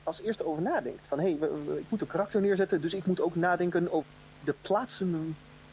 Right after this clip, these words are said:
Eh, eh, eh, als je een toneelstuk bouwt, dan moet je ook nadenken over het decor. Eh, en ja, hoe, hoe langer ik LARP, hoe meer ik van mening ben dat je dat bij larps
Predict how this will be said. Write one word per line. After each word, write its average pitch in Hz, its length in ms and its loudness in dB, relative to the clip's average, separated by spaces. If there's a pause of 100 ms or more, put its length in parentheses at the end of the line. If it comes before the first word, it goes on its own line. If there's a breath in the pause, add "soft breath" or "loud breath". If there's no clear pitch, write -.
(340)
Eh, - 160 0
eh, 415 80 4 (220)
eh, - 180 -2
als 190 120 -2
je 190 60 -2
een 170 100 0
toneelstuk 185 460 -4
bouwt, 147 140 2
dan 165 100 -4
moet 170 80 -4
je - 60 0
ook 151 80 -2
nadenken 165 320 0
over 147 160 -4
het 139 160 -6
decor. 170 320 -2 (1120)
Eh, 160 200 4 (360)
en 170 260 0 (520)
ja, 180 220 2 (100)
hoe, 175 180 -4 (120)
hoe 190 100 0
langer 233 180 2
ik 202 100 0
LARP, 208 180 2
hoe 190 100 0
meer 202 120 2
ik 208 80 -4
van 185 120 0
mening 190 300 2
ben 170 140 2
dat 165 120 -2
je 165 60 -10
dat 165 120 -4
bij 151 120 2
larps 170 400 -2